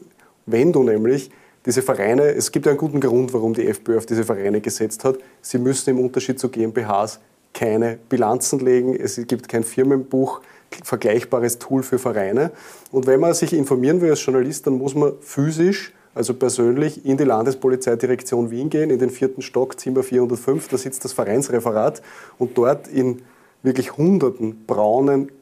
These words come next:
Holzkisten lagern die Statuten der Vereine ausgedruckt, äh,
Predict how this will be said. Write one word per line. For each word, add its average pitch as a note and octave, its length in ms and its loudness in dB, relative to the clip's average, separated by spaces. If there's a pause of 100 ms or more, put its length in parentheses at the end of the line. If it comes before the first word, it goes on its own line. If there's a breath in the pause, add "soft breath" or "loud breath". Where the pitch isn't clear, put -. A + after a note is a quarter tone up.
(160)
Holzkisten C3 720 -2
lagern A#2+ 600 2 (400 loud breath)
die B2 260 4
Statuten C3 480 -6
der C3 120 0
Vereine A#2+ 420 0
ausgedruckt, C3+ 880 -2 (340 soft breath)
äh, A#2 180 2